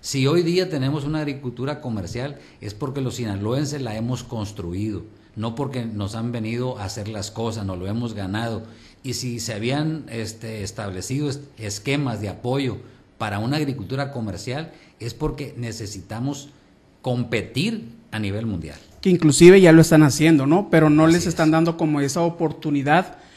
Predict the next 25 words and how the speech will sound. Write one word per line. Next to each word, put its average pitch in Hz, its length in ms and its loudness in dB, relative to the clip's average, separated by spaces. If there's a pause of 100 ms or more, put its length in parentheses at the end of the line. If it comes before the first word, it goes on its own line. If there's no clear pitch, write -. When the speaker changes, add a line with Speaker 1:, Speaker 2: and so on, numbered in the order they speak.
(120)
Speaker 2:
para 147 220 -4
que 143 60 -6
lo 131 120 -4
puedan 156 240 2
hacer 151 260 -2
libremente. 151 800 0 (140)
Speaker 1:
Sí, 196 160 -8
porque, 135 240 -8
por 113 180 -8
ejemplo, 151 460 0
el, 117 160 -4
el 107 200 -8
apoyo 139 380 0
para 135 160 -4
la 120 120 -6
comercialización 110 760 -6 (420)
ya 107 200 -4
se 110 160 -8
quitó 101 320 -6
de 101 60 -2
alguna 92 260 -6
manera, 80 360 -10
¿no? 78 360 -16
Este, 85 580 -16 (420)
y, 101 1300 -10